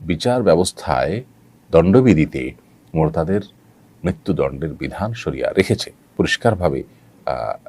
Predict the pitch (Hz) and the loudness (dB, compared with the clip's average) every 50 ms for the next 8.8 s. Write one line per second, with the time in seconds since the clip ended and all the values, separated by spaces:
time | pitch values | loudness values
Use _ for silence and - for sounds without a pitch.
0 | - - - 71 - - - - 76 - - 98 85 82 90 110 120 131 135 143 | -6 -4 -4 -4 -4 -6 -8 -10 -10 -8 -6 -6 -4 -4 -4 -4 -4 -6 -6 -10
1 | 160 - - 165 143 - - 127 123 - - - 62 - - 65 65 - - - | -10 -10 -8 -8 -8 -8 -8 -10 -12 -10 -10 -10 -10 -10 -10 -12 -12 -10 -10 -10
2 | 67 - - - 117 113 104 87 - - - _ _ _ _ _ _ - - 110 | -8 -8 0 6 8 8 8 6 4 -2 -14 _ _ _ _ _ _ -8 -4 -4
3 | 101 - - 131 113 - 95 80 78 76 73 71 69 - 73 - - - - - | -4 -2 -2 -4 -4 -4 -6 -8 -4 -2 -2 -2 -2 -2 -4 -2 0 0 0 0
4 | - - - _ _ _ - - - - - _ _ _ - 104 110 - 151 147 | -2 -6 -6 _ _ _ -20 -20 -20 -20 -20 _ _ _ 2 2 4 6 6 4
5 | 143 143 156 - - 104 98 101 104 107 131 143 139 - - _ _ _ _ - | 4 2 -2 -4 0 2 4 4 4 2 2 0 0 -2 -6 _ _ _ _ -2
6 | 92 92 - - 135 117 113 120 120 117 110 104 101 - 92 87 78 78 90 90 | -2 -2 0 2 0 0 0 0 0 0 0 0 -2 -2 -2 -2 -2 0 2 4
7 | 82 80 76 71 - - 82 80 78 78 78 78 - 87 87 - 95 95 82 80 | 6 6 4 4 2 0 0 2 2 0 -4 -6 -8 -10 -8 -4 -2 -2 -2 -2
8 | - - - 127 113 107 92 78 - 67 73 85 107 - - | -4 -4 -6 -4 -2 -2 -4 -4 -6 -6 -6 -6 -6 -8 -10